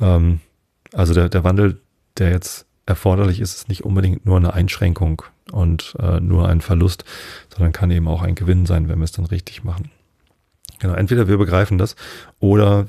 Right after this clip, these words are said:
wir stecken den Kopf in den Sand und tun so, als könnten auch zukünftige Generationen das Problem noch irgendwie lösen.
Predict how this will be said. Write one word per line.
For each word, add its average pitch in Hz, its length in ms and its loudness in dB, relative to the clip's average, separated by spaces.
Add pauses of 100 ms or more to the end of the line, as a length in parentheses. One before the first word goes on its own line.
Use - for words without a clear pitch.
(140)
wir 95 240 2
stecken 90 300 -4
den 87 120 0
Kopf - 220 -4
in 95 60 -4
den 82 40 -2
Sand 87 280 -2
und 90 120 -2
tun 104 240 0
so, 87 220 2
als - 440 -4 (140)
könnten 95 380 -2
auch 87 140 0
zukünftige 92 680 -4
Generationen 85 760 0 (360)
das - 160 -4
Problem 80 640 0
noch 85 180 -4
irgendwie 82 260 -2
lösen. 76 400 -4